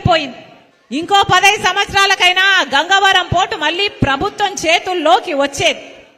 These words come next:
కానీ ఇప్పుడు ఆ ఆశలు లేనే లేవు.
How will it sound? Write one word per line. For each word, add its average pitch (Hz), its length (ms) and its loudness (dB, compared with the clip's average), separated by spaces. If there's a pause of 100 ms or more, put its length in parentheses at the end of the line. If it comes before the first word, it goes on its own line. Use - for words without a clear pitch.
(680)
కానీ 349 320 0
ఇప్పుడు 320 280 2
ఆ 294 240 4
ఆశలు 339 260 0
లేనే 320 420 0
లేవు. - 360 -8